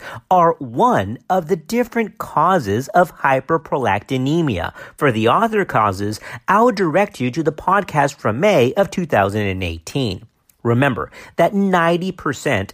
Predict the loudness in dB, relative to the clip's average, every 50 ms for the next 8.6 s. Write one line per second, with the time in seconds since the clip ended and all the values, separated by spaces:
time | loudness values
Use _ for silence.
0 | -2 -2 -2 -2 -2 -2 -2 0 2 2 2 0 -2 -4 -2 0 0 0 0 0
1 | -2 -4 -4 -8 -14 -20 -12 _ 0 0 0 0 0 -2 0 0 0 0 -2 -2
2 | 0 2 2 2 2 2 0 0 0 0 -2 -2 -4 -4 -4 -6 -8 -10 -12 -14
3 | -18 _ _ -6 -4 -4 -4 -2 0 0 2 4 4 2 2 0 -2 0 0 0
4 | 0 0 -2 -4 -2 0 0 0 -2 -2 -2 -2 -2 0 0 -2 -2 -2 -2 -4
5 | -4 -4 -4 -4 -4 -4 -6 -6 -6 -6 -6 -8 -10 -18 -20 -20 _ -4 -2 0
6 | 0 2 2 2 2 2 2 0 -2 -2 -2 -4 -2 -2 -4 -4 -4 -2 0 0
7 | 2 2 0 -2 -6 -10 -16 -18 -20 _ _ -20 _ _ _ _ -20 -4 -2 0
8 | 0 0 0 -2 -4 -2 -4 -6 -6 -6 -10